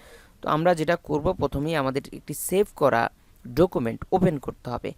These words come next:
সেভ করা ডকুমেন্ট ওপেন করব কোথা থেকে? আমরা চলে যাব this পিসিতে। এখানে আসার পরে আমরা চলে যাব ডকুমেন্টে। যেহেতু আমাদের ডকুমেন্টের মধ্যে আমাদের ফাইলগুলো generally সেভ হয়, সেজন্য আমরা ডকুমেন্টের মধ্যে চলে আসতে হবে।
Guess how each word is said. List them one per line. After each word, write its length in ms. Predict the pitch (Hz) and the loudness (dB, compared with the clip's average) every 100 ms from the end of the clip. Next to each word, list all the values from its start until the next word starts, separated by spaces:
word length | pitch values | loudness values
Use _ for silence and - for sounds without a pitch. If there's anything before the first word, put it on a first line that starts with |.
| _ - - - | _ -20 -20 -4
সেভ 280 | - 220 220 | 2 2 4
করা 460 | 196 180 147 175 - 147 | 6 8 10 6 0 -2
ডকুমেন্ট 360 | 175 208 202 180 | -2 0 -4 -4
ওপেন 240 | 170 196 | -2 -2
করব 260 | 185 156 143 | -2 -2 -4
কোথা 240 | 151 160 | -4 -2
থেকে? 280 | 143 127 180 | -2 -4 -6
আমরা 240 | 165 147 | -2 -2
চলে 240 | 139 143 135 | 0 -2 0
যাব 160 | 131 | -2
this 400 | 127 117 156 - - | -4 -2 -4 -4 -10
পিসিতে। 440 | 127 - 127 180 247 - - - | -10 -10 -8 -8 -8 -16 -20 -14
এখানে 280 | - 156 196 | -10 -4 0
আসার 240 | 175 175 185 | 0 2 0
পরে 240 | 156 131 | 0 0
আমরা 200 | 127 131 | 0 -2
চলে 260 | 127 139 120 | -2 0 0
যাব 220 | 123 143 | 0 0
ডকুমেন্টে। 580 | 139 180 185 120 113 175 | 0 0 0 -2 -4 -2
যেহেতু 320 | 165 180 208 | 0 0 0
আমাদের 360 | 175 175 170 | -2 -2 -2
ডকুমেন্টের 520 | 135 135 180 185 185 180 | -2 -2 -2 -4 -4 -2
মধ্যে 340 | 139 135 175 | -4 -2 -2
আমাদের 320 | 131 127 131 127 - - - - | -2 -2 -4 -6 -14 -20 -12 0
ফাইলগুলো 500 | 156 202 170 131 131 | 4 4 2 2 0
generally 720 | 139 135 180 196 135 117 131 | 0 0 2 2 0 -2 -4
সেভ 360 | - - 214 180 | -4 4 4 6
হয়, 200 | 127 123 | 4 2
সেজন্য 360 | 160 147 135 | 0 0 0
আমরা 160 | 123 131 | 0 0
ডকুমেন্টের 460 | 151 170 151 131 | 0 -2 -2 0
মধ্যে 220 | 120 113 120 | -2 -4 -4
চলে 240 | - 175 131 | 0 0 0
আসতে 220 | 123 123 | -2 -2
হবে। 260 | 120 120 | 0 0